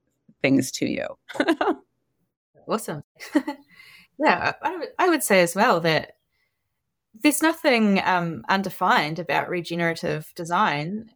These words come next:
Speaker 2: at all. Like, um, I mean, I spent, I've spent years working that out, classifying it, and doing a whole lot of really complex,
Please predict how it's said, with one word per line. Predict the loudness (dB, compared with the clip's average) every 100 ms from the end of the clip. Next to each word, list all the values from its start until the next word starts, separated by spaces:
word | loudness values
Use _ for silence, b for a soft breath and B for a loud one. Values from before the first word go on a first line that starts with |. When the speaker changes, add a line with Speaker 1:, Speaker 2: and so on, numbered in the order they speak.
| -8
Speaker 2:
at | 0 4
all. | 6 6
Like, | 6 4 0
um, | -6 -6 -8 -8
I |
mean, | -6 -4
I | -4
spent, | -4 -2 -4 -4 -12 -18 _ _ _
I've | -6
spent | -2 0 -2 -2
years | 0 4 4 2 -2 -8 _ 0
working | 2 4 4
that | 4 4
out, | 4 2 0 -12 0
classifying | 2 2 2 2 0 0
it, | -6 -6
and | -8 -8 -4
doing | 2 4 4
a |
whole | 4 4 4
lot | 4
of | 2
really | 2 2
complex, | 2 2 4 2 -2 -12